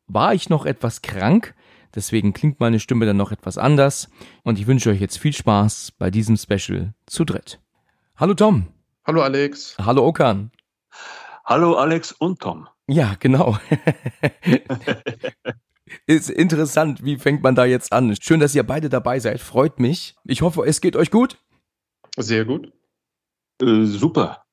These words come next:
Speaker 1: Sehr schön. Ja, das ist das erste Mal, dass wir jetzt hier ein Special zu dritt aufnehmen und jeder ist bei sich zu Hause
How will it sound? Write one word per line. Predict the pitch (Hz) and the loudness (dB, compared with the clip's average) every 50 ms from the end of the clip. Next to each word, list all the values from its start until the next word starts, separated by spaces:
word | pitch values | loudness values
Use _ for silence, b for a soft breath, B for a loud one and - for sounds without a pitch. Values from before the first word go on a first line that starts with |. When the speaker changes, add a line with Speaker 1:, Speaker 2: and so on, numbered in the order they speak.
| _ _ _ _ _ | _ _ _ _ _
Speaker 1:
Sehr | - 92 98 104 95 98 | -12 -6 -2 -2 0 -2
schön. | - - - 113 - - - _ b b b b b b b b | -2 -2 -4 -4 -4 -4 -6 _ b b b b b b b b
Ja, | 160 190 | 0 2
das | 185 147 131 135 | 2 2 0 0
ist | 165 151 - | -2 -2 -2
das | 147 131 | -2 -2
erste | - 113 156 - - 143 | 0 0 0 0 2 2
Mal, | 131 131 139 135 120 | 2 2 2 2 0
dass | 120 - - | -2 -2 -2
wir | - 110 | -4 -4
jetzt | - 120 - | -4 -6 -6
hier | - 131 120 92 | -2 0 0 2
ein | 98 110 | 2 2
Special | - - - 127 110 - 110 98 - - | 0 0 -2 -4 -4 -4 -4 -6 -8 -8
zu | - - 120 110 | -10 -8 -8 -6
dritt | - 123 139 - | -4 -6 -4 -4
aufnehmen | - 87 95 87 - 101 101 107 131 151 - | -4 -4 -4 -4 -2 -2 0 0 0 0 0
und | - 113 120 113 - - | 0 0 0 0 -2 -2
jeder | 110 135 160 165 | -2 0 0 0
ist | 139 139 - | -2 -2 -2
bei | - 120 | -2 -2
sich | 110 127 139 - | 0 -2 -4 -4
zu | - - 110 110 | -4 -2 0 2
Hause | 113 113 117 113 139 175 | 2 2 2 0 0 -2